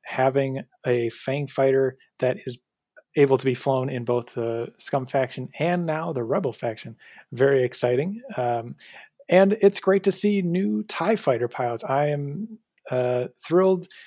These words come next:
even as a non-Empire player,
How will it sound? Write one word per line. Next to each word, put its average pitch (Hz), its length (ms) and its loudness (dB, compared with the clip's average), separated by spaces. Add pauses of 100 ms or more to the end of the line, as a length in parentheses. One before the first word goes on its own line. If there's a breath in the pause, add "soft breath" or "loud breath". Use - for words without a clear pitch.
(400 loud breath)
even 208 280 4
as 160 180 8
a 151 80 6
non-Empire 139 840 2
player, 120 480 0